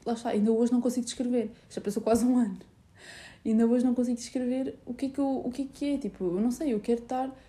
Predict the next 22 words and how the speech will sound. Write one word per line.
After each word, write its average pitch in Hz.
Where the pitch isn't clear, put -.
ainda, 247
eu 269
detesto 277
quando 247
eu, 214
eu 220
digo, 190
eu 226
quero 240
estar 254
na 254
televisão, 220
tipo, -
não 226
é 262
eu 220
quero 220
estar 220
na 208
televisão, 180
porque -
eu, 220